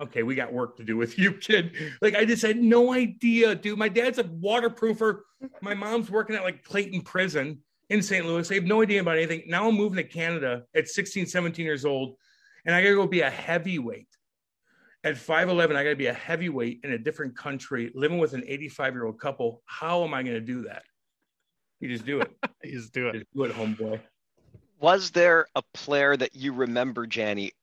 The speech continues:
Speaker 3: in the early days that you kind of had to step up against to become that heavyweight? 'Cause I remember by the time you got to Guelph, you, you were that guy early
Speaker 1: Oh,
Speaker 3: on.
Speaker 1: yeah.
Speaker 3: Who did you have to unseat? Whose title did you have to take?
Speaker 1: Well, you just gotta be a,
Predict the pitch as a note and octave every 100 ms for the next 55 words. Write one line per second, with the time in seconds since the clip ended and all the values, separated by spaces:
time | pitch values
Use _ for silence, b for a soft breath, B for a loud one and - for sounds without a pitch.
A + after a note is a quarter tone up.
0 | - B2 A#2+ - C#3 B2+ B2+ B2+ B2 A2+
1 | A#2+ A2 G#2+ B2 C#3 - C#3 C#3 C3 G#2+
2 | B2 B2+ B2 - B2 A#2+ A2 _ _ _
3 | _ _ - - - C#3 C3+ C#3 B2+ _
4 | B2 G#2 B2+ A#2+ - - - A2+ A2+ -
5 | D3 D3+ G#2+ - _ A2 A2 G#2 G#2 G2
6 | E2+ - B2 G3 F#3 D#3+ C#3 C3+ E3 E3+
7 | D#3 D#3 C#3 C#3+ D3 - - A#2 D#3 D3+
8 | _ A#2 D3+ C3 C#3+ B2 A2+ F2+ A#2 G#2+
9 | D#2 - b b - C#3 C#3+ C#3+ D3 -
10 | D3 D3 B2+ C#3 - C#3+ C3+ B2+ - D3
11 | B2 - D#3+ - - D#3+ D#3 B2 G2+ A#2+
12 | - - C3+ A2 - - _ _ _ _
13 | _ _ - G#3+ F#3+ A#3+ A#3+ - - D3
14 | C#3+ B2 G2+